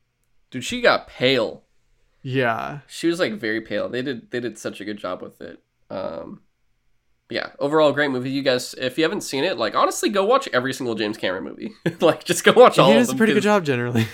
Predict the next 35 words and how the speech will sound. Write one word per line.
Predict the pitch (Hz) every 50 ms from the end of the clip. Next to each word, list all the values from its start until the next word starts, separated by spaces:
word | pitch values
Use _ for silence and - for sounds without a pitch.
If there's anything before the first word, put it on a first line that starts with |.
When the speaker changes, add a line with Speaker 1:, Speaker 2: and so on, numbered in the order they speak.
| - - 131
Speaker 2:
<laughs> | 160 135 - _
Speaker 1:
Yeah, | - 262 294 214
you, | 165 180 208 196 - 156 165
like, | 156 165 160 160 - - _ _ _ _ _ -
I | - 151
think | 151 - 190 202 208 208 -
the | -
one | 151 131 127 135 147 156
that | 151 - -
has | - 143 135 131 131 - -
the | 131
worst | 113 110 123 131 - -
story | - - 123 123 170 -
is | - -
probably | - - 113 104 104 95
Avatar. | 90 - - - - - - - - _ _ _ _ _ _ _ - _ _ _ _ _
Speaker 2:
Yeah. | - 135 135 131 127 127 127 120 - _ _ _ _ _ _ _ _ _ _ _ _ _ _ _ _ -
Speaker 1:
And | 143 156
even | 165 170 185 160 120
then, | 104 117 107 113 135 156 160 156 _ _ _ _
it's, | 143 135 131 - - -
like, | 160 143 135 131 123 127
visual, | - 127 117 143 139 139 131 147 131 104
it's | 135 135 123 - - -
a | - 127 127 127 127
technological, | 123 - 151 - - 135 127 120 117 117 123 113 - 139 104 104 98
like, | 98 87 85 78 - - _ _ _ _ _ _ _ _ _ _ _
powerhouse | - - - 123 117 107 110 - 110 - - - - - - - - -
Speaker 2:
Oh, | -
yeah. | 107 82 52 - - -
Speaker 1:
i-, | 110 - - 101
in | 113 120 117 113
terms | - - 135 123 117 -
of, | 123 107
like, | 117 107 95 87 - _